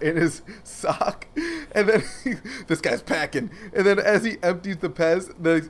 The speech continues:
Speaker 2: edit sounds of, like, bullets falling.
Speaker 1: Yeah, it, it unclicked like they're uncocking
Speaker 2: Yeah,
Speaker 1: their gun
Speaker 2: yeah.
Speaker 1: and just, like, dropping bullets.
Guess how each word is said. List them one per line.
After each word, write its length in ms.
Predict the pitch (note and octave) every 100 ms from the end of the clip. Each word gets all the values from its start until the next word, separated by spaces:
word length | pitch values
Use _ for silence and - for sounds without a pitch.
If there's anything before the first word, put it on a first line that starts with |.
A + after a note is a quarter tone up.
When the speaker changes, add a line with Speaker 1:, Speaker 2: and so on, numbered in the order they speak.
| -
Speaker 2:
edit 260 | D#3+ F3
sounds 380 | - D#3+ D3+ D#3+
of, 60 | D#3
like, 220 | C#3 -
bullets 360 | D3 C#3+ E3 -
falling. 440 | G3 G3 G#3+ A3
Speaker 1:
Yeah, 80 | F#3
it, 200 | F3+ F3+
it 60 | E3
unclicked 480 | F3 E3 F3 E3
like 160 | E3 D3+
they're 160 | D3+ C#3
uncocking 360 | D3+ D#3 D3+ G#3+
Speaker 2:
Yeah, 140 | G3 F#3+
Speaker 1:
their 60 |
gun 240 | A3 G3 F#3+
Speaker 2:
yeah. 80 |
Speaker 1:
and 80 | B3
just, 160 | - F#3+
like, 160 | F#3 -
dropping 380 | G3 F#3+ F#3
bullets. 400 | D#3 E3 - -